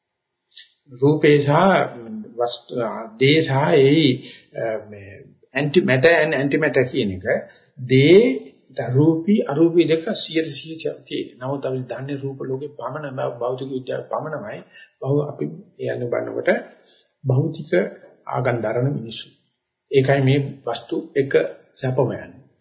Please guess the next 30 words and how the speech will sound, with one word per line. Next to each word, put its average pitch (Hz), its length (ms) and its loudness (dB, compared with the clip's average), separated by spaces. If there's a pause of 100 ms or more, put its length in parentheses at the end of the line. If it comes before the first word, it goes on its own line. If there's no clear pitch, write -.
(220)
නමුත් 147 220 -8
අරූපී 165 380 4
ලෝකයන් 160 340 2
නොදන්න 127 320 -2
මැරෙනවා 127 380 0
කියලා 160 300 -2
කියන්නේ 113 320 -4
ලැබිච්ච 127 300 -8
මනුස්ස 127 320 -12
ජීවිතයේ 135 380 -10
සියයට - 300 -10
පනහක්වත් 143 520 -8
ජීවත් 123 280 -12
වෙලා - 240 -20
නැහැ. - 160 -20 (560)
දැන් 151 220 4
බුදුහාමුදුරුවෝ 180 640 6
අරූපී 156 320 4
ලෝකයක් 147 360 4
පෙන්නලා 147 560 4 (760)
ඊට 160 160 4
පස්සේ 208 260 6
කියනවා 160 320 -2
මේ 151 260 4
දෙක 143 280 2
දැකපු 196 400 4
ගමන් 151 380 6
විඥානය 180 460 4
කියන්නේ 131 320 2
දෙකට 131 260 6